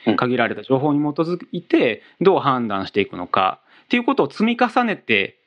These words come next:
Speaker 2: きているからこそ、まあ、多少大きな有事が来ても、で、今回のようにとてつもなく大きな有事が来ても、
Speaker 1: うん。
Speaker 2: まあ、機敏に判断して進んでいけるんじゃないかと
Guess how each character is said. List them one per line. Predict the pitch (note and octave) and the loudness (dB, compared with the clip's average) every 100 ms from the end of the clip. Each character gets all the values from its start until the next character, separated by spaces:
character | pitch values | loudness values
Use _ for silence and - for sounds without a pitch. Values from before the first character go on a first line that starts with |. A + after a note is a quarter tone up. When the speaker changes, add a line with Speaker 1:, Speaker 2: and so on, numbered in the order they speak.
| _ | _
Speaker 2:
き | - | -2
て | C3 | 0
い | A2+ | 0
る | G2 | 0
か | F#2 D3 | -2 -2
ら | A#2 | -2
こ | - F3 | -4 -6
そ、 | - A#3+ B2 - | 0 0 2 2
ま | F3+ A#2+ - _ _ _ D4 | 0 0 -2 _ _ _ -14
あ、 | - - | -8 -4
多 | C#3 | 0
少 | F#3 | 2
大 | F#3+ G3+ F#3+ | 2 0 -2
き | C3 | -2
な | |
有 | A2 A2+ G2+ | -2 -2 -6
事 | G2 | -8
が | |
来 | F#2 | -10
て | - F#2 | -6 -6
も、 | F#2 | -2
で、 | C3+ | 0
今 | C#3 D3+ | 2 0
回 | C3+ A#2 | 0 -2
の | G2 | -4
よ | |
う | |
に | - | -8
と | A2+ | -4
て | D#3 | 0
つ | G3 | 2
も | G3+ | 2
な | G#3+ | 2
く | G#3 | 0
大 | C3 B2 | -2 -4
き | A2+ | -6
な | G#2 | -4
有 | G#2 | -4
事 | F#2+ | -4
が | F2+ | -10
来 | - | -10
て | G#2 | -8
も、 | F#2 G2 G2 - - | -8 -8 -10 -12 -8
Speaker 1:
う | F#3+ | -6
ん。 | - | 0
Speaker 2:
ま | F3 G2+ - | 0 0 -6
あ、 | _ _ - | _ _ -6
機 | - | 0
敏 | A2+ G#2+ | 0 0
に | |
判 | A2 A#2 | -2 -2
断 | G#2+ G2+ | -2 -4
し | - | 0
て | A3+ C#3+ | 0 0
進 | - A#2 A#2 | -4 -4 -4
ん | |
で | G2+ | -2
い | G2 | -2
け | G#2+ | -2
る | G#2 | -2
ん | |
じ | F#2+ | -2
ゃ | |
な | A2 | -4
い | G2+ | 0
か | C3 | -2
と | - - | -4 -20